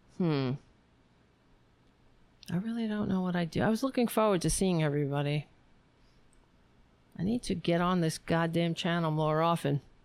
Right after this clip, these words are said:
Basically, I've been doing one show a week and then on the weekend, but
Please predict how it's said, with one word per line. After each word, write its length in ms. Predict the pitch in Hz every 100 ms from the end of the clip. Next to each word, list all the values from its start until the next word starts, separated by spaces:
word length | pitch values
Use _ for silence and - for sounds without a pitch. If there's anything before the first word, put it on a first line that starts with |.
| - - - - - - - - - - - - - _ _ _ _ _ _ _ _ -
Basically, 520 | 151 170 - - 151
I've 100 | 147
been 220 | 156 151
doing 560 | 147 170 165 165 156 151 165
one 260 | 170 196
show 320 | 190 - 196 196
a 80 |
week 340 | 165 156 160 156
and 100 | 156
then 200 | 151 151
on 140 | 143
the 60 | 143
weekend, 560 | 175 196 165 147 151
but 200 | - -